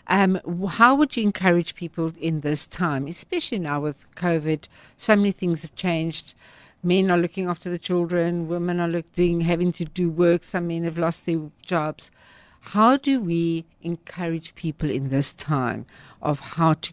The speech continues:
come with that unity and understanding, "Okay,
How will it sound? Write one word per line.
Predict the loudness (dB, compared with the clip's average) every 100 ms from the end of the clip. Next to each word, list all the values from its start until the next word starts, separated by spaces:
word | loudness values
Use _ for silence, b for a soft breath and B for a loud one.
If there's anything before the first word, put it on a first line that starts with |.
| -6
come | -4 -2 -2
with | -4
that | -6 -6
unity | -2 4 6 4 0 -6 -6 -8 b b b -6
and | -2 -2 -4 -6
understanding, | -2 -2 -4 -10 2 4 4 4 0 -4
"Okay, | -10 -6 -8